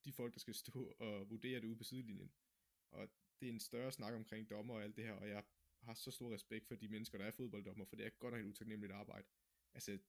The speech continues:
jeg kan ikke nævne mange fodboldspillere, der efter deres karriere vælger at sige, "Jeg vil gerne være dommer." Fordi de ved, hvor utaknemmeligt det er.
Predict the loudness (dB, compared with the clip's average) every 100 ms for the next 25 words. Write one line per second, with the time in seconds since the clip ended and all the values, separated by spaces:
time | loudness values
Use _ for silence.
0 | _ -2 -2 -2 -2 0 2 2 2 0
1 | 2 2 0 -2 -2 0 0 0 -2 0
2 | 0 2 2 2 0 0 -2 -2 -2 -2
3 | -2 -2 -4 -4 -6 _ _ _ _ _
4 | -2 2 2 4 4 4 2 2 2 2
5 | 2 0